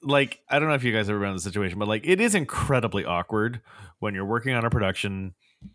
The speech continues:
play, movie, what have you. One of the <laughs> lead actors and the director are dating.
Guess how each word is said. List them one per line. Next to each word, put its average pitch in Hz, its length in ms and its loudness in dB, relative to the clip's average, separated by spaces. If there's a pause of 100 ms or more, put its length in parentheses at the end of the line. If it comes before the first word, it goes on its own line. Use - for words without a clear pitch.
(240)
play, 87 440 0
movie, 85 280 -6
what 85 160 -4
have 85 180 -2
you. 82 180 -4 (500)
One 135 640 0
of 123 180 -2
the 113 80 -2
<laughs> 98 120 -4
lead 123 220 2 (220)
actors 98 680 0
and 113 140 -4
the 95 60 -4
director 113 640 0
are 110 120 2
dating. 90 440 0